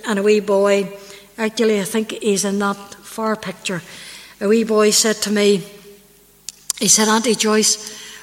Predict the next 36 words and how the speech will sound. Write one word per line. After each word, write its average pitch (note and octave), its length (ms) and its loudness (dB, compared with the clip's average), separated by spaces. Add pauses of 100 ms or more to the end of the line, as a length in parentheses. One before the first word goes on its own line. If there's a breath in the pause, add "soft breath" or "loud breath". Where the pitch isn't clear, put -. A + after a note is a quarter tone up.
(160 loud breath)
why G#3+ 200 2
is C4+ 260 4
it A3 60 -6
that A3+ 100 -2
all A3 200 2
the G#3+ 80 2
songs G3+ 600 2
you G3+ 100 0
sing F#3 480 0 (1500 loud breath)
talk A3 300 0
about F#3+ 340 0
Jesus' G3+ 480 2
blood F#3+ 440 -2 (760 soft breath)
and F#3 160 -4
talk G3 320 -2
about G3 300 -4
the - 80 -10
cross? - 680 -2
Why B3+ 140 -2
is B3+ 320 0
that?" B3 220 -6 (800 loud breath)
And G3 100 -2
so B3+ 120 0
I A#3+ 100 2
proceeded A3 500 0
to G#3+ 100 -6
tell G#3+ 240 0
him G3+ 160 0
why, G#3+ 200 2
and F#3+ 180 -2
all A3+ 200 2
the A#3+ 80 0
children A#3 400 -2
that G#3+ 220 -6
were G3+ 120 -2
there. F#3 280 -2